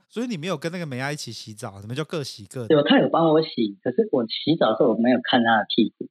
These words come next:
Speaker 1: 哦，没有注意到就对了。
Speaker 2: 对，对，对。
Speaker 1: 啊，对，菜花也不会有味道齁，只有一颗一颗的这样子。所以当你准备要投入，要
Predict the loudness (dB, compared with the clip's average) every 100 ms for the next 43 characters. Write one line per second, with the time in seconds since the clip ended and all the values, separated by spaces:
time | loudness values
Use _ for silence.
0 | _ -14 -10 -10 -10 -10 -10 -8 -6 -6
1 | -6 -8 -8 -8 -10 -8 -10 -12 -2 0
2 | 0 -2 -4 -8 _ -8 -6 -6 -6 -6
3 | -6 -6 -8 -8 -8 -8 -10 -12 -12 -14
4 | -14 -18 -20 _ -10 -8 -8 -12 -10 -10
5 | -10 -12 -12 -12 -14 -16 -16 -18 -14 -10
6 | -8 -6 -4 -4 -6 -6 -4 -2 -2 -4
7 | -6 _ -12 -6 -4 -4 -4 -8 -12 _
8 | _ _ -8